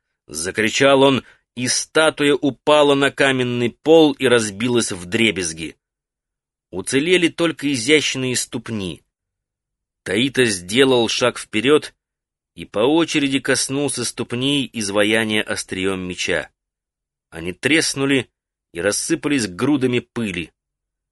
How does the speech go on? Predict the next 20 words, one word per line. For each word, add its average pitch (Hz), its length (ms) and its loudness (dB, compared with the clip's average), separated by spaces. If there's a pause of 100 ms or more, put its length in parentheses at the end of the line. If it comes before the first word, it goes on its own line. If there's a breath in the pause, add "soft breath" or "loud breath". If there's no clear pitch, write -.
(500)
Букет 117 480 -2
солнечных 151 720 -2
лилий 147 400 -2
на 131 100 -2
постаменте 120 720 -2
почернел 107 600 -2
и 110 180 -10
высох. 92 580 -8 (1200)
Таита 123 440 0
медленно 135 920 0
обошёл 113 640 -2
подножие 107 680 -2
статуи, 127 760 -2 (420)
через 101 340 -4
каждые 139 520 2
два 113 260 4
шага 120 540 2
он 120 180 0
простукивал 110 840 -2
мрамор. 107 600 0